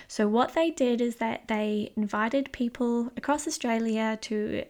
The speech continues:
uh, participate in an online survey between May two thousand and fifteen and July twenty twenty-three. And the survey assessed nine areas of diet quality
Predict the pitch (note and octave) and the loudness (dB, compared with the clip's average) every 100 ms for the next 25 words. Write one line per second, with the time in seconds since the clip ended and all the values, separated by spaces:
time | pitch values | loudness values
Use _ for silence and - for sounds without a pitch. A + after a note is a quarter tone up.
0 | _ _ - F#3+ A3 - B3+ C#4 C4 C4 | _ _ -6 -4 -6 -6 -6 -4 -2 -2
1 | A3+ G#3 G#3 C4 C4+ C4+ C4 - G3+ G3+ | 0 -2 0 0 2 2 0 0 -2 4
2 | A#3 F#4+ - - - - G#3 - G#3 G3+ | 4 4 -2 -10 -8 -2 -2 0 0 2
3 | G#3 A3 A#3+ B3+ B3+ A#3+ A#3 A3+ A3 G#3 | 2 2 2 0 0 0 0 0 -2 -2
4 | C4+ C#4 - D#4 D#4 D4+ - G#3 G3+ G3+ | -2 -4 -2 -2 -2 -4 -2 -2 -2 -2
5 | G3+ G3+ - G3+ G3 - G3+ G#3 - E4 | -2 -4 -6 -6 -6 -6 -6 -6 -2 0
6 | E4 E4 E4 - - - - - - A3 | 0 -2 -10 -18 -18 -16 -18 -8 2 4
7 | A3 A3 A#3 A#3 C4 C4+ B3+ A3 G#3 - | 4 2 0 2 2 0 0 -2 -4 0
8 | G#3+ G#3 G#3 A3 G#3 G#3+ G3+ G3+ A3+ G#3+ | 0 2 0 -4 -4 -4 -4 -6 -4 -2
9 | A#3 - - D4 D4+ C#4+ C#4+ C#4+ | -2 -6 0 2 2 2 0 -2